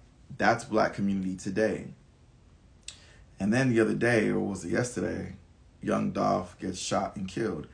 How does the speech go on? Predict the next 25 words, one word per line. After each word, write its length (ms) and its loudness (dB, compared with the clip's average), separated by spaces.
That's 200 -8
also 360 -2
black 280 -6
community, 520 -12
right? 420 -6
And 100 2
that 200 2
same, 680 0
in 60 -4
front 200 6
of 40 4
that 140 2
same 380 0
cookie 300 -6
shop. 400 -8
And 100 6
I 60 8
think 160 0
that's 220 4
the 80 2
thing, 340 0
right? 300 2
That 180 0
we 160 0
are, 300 6